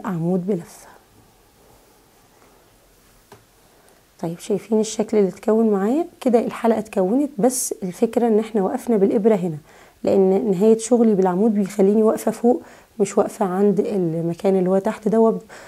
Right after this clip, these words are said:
ويعني واضطر بعد كده ان انا اتحرك بمنزلقة، تمام. طيب بعد كده هنبدأ في السطر اللي هو رقم تلاتة.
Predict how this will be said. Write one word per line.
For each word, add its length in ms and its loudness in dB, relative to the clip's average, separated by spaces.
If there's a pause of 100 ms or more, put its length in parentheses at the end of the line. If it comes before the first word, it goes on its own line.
(180)
ويعني 240 2
واضطر 360 4
بعد 220 2
كده 160 2
ان 80 4
انا 120 2
اتحرك 500 0
بمنزلقة، 560 -2 (560)
تمام. 300 2 (460)
طيب 320 2
بعد 220 4
كده 220 -2
هنبدأ 340 4
في 120 -12
السطر 460 -4
اللي 120 0
هو 100 4
رقم 300 -2
تلاتة. 520 0